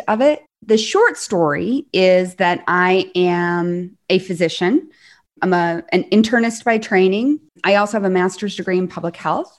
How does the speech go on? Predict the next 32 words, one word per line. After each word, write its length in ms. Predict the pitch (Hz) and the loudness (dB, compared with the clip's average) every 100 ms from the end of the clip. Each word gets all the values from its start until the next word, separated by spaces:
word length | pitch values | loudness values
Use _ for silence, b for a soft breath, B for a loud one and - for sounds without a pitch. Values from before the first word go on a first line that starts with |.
| _ - | _ 0
And 720 | 208 202 196 196 196 175 - | 4 4 4 4 2 -4 -10
that 540 | 185 185 214 214 226 226 | -10 -2 2 4 2 0
interface 520 | 233 233 226 196 196 | -2 -2 -2 -2 -4
was 140 | 190 | -4
where 140 | 190 180 | 2 2
I 100 | 180 | 2
spent 380 | 180 - 175 - | -2 -4 -4 -4
sort 160 | 180 | -6
of 60 | 180 | -6
the 80 | 170 | -6
vast 600 | 170 170 170 - - 196 | -6 -4 -4 -4 -8 -4
majority 800 | 185 170 180 180 180 170 165 - | -2 -2 0 0 0 0 -2 -2
of 520 | 175 175 170 165 - - _ _ _ | -2 -2 -6 -10 -20 -20 _ _ _
the 80 | 170 | -2
last 280 | 175 180 - | -2 -2 -4
twenty-five 640 | 226 220 170 - 165 165 | -2 0 0 -2 -6 -4
years 260 | 170 170 | -4 -6
of 160 | 156 - | -8 -12
my 140 | 156 | -12
life, 480 | 156 165 156 160 _ - | -10 -10 -12 -14 _ -16
which 180 | 170 | -12
is 260 | 170 170 - _ _ | -12 -14 -20 _ _
such 320 | - 208 208 | -10 -10 -6
a 160 | 160 156 185 | -8 -8 -12
long 400 | 170 202 220 170 | -8 -2 -2 -2
time 300 | - 196 165 | -2 -4 -2
to 80 | 160 | -4
think 240 | 180 180 | -6 -8
about. 340 | 151 - - B B B B _ - | -6 -6 -8 B B B B _ -4
In 180 | 254 247 | 2 2
twenty 440 | - 320 320 320 | 2 2 6 4
fourteen, 1000 | 311 262 226 220 - 175 131 98 190 220 | 4 0 0 -2 -4 -2 -2 -4 -10 -14